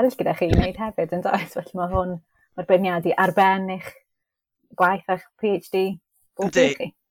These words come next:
Speaker 2: T'mo, mae'n braf, pan, pan o'n i'n dysgu, o'n i prin iawn yn cael am-, digon o amser i ddarllen er mwyn fi fy hun, a ballu.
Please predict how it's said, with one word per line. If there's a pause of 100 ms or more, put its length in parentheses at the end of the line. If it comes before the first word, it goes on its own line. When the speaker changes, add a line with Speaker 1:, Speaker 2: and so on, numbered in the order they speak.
(180)
Speaker 2:
T'mo,
mae'n
braf,
pan,
pan
o'n
i'n
dysgu,
o'n
i
prin
iawn
yn
cael
am-,
digon
o
amser
i
ddarllen (460)
er
mwyn
fi
fy
hun,
a
ballu.